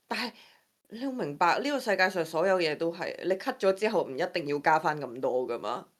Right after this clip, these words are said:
<laughs> 即係你而家無端端有一萬個人碌咗出嚟，跟住話，唉，大家一齊都係打 part time 㗎，我哋可能，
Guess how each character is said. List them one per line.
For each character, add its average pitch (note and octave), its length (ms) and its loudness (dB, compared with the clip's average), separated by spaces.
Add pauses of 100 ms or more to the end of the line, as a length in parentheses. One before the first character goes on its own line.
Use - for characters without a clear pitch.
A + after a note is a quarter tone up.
(560)
<laughs> - 1400 -20
即 F4 100 4
係 C#4 120 10
你 G3+ 240 6
而 F3 80 10
家 A#3+ 60 0
無 F3+ 100 4
端 A#3 160 -2
端 A3 120 4
有 F3+ 140 10
一 G#3 60 8 (140)
萬 D#3 280 4
個 D#3 100 2
人 C#3 160 0
碌 F#3 160 -2
咗 E3 160 0
出 D#3+ 100 0
嚟， C#3 200 4
跟 E3+ 140 2
住 B2 160 -2
話， A2 200 -2 (460)
唉， G3 300 10 (260)
大 F3+ 140 12
家 A3 220 12
一 A3+ 40 8
齊 A3+ 160 4
都 F#3+ 100 8
係 F#3+ 60 8
打 D#3+ 260 6
part F3 200 4
time E3 320 4
㗎， D#3 120 -2
我 D#3 80 0
哋 D#3 100 2
可 F3 120 4
能， G3+ 160 4